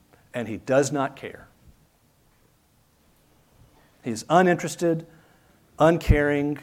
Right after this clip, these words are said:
unloving, a-, and those kind of feelings can cripple your faith.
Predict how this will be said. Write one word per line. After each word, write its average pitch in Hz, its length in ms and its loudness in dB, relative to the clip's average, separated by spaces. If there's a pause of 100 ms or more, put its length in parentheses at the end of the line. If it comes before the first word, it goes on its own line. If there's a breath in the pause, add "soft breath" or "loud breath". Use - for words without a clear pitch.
(560 soft breath)
unloving, 120 880 -2
a-, - 160 -14
and 120 160 -6
those 190 300 2
kind 180 260 -4
of 147 80 -8
feelings 185 480 0
can 127 180 -10
cripple 180 360 -4
your 165 100 -8
faith. - 500 -12